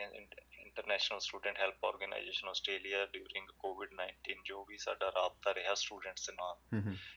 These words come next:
Speaker 1: ਇਹ ਸਾਰੀ ਉੱਥੋਂ ਹੀ ਮੰਗ ਉੱਠ ਕੇ ਆਈ ਵੀ ਕਈ ਸਟੂਡੈਂਟਸ ਆਏ ਜਿਨ੍ਹਾਂ ਦਾ ਆਈਲੈਟਸ ਐਕਸਪਾਇਰ ਸੀ ਤੇ ਉਹਨਾਂ ਨੂੰ ਜੌਬ ਹੈ ਨਹੀਂ ਸੀ, ਤੇ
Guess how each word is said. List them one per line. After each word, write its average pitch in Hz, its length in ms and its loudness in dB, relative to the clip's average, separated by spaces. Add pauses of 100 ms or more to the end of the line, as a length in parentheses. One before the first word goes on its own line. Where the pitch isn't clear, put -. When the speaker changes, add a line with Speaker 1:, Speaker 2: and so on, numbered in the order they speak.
(140)
Speaker 1:
ਇਹ 131 60 4
ਸਾਰੀ 123 460 10
ਉੱਥੋਂ 127 300 -2
ਹੀ 139 60 0
ਮੰਗ 110 200 6
ਉੱਠ 98 220 -6
ਕੇ 92 220 4
ਆਈ 90 200 2
ਵੀ - 140 -10
ਕਈ 113 200 -2
ਸਟੂਡੈਂਟਸ 98 600 -2
ਆਏ 95 260 4
ਜਿਨ੍ਹਾਂ 98 280 -2
ਦਾ 95 100 2
ਆਈਲੈਟਸ 95 340 0
ਐਕਸਪਾਇਰ 92 460 0
ਸੀ 92 320 -6 (120)
ਤੇ 98 60 -6
ਉਹਨਾਂ 98 380 -6
ਨੂੰ 101 280 -14
ਜੌਬ 92 380 2
ਹੈ 92 100 -6
ਨਹੀਂ 101 160 -10
ਸੀ, 95 300 -6 (760)
ਤੇ 90 400 -4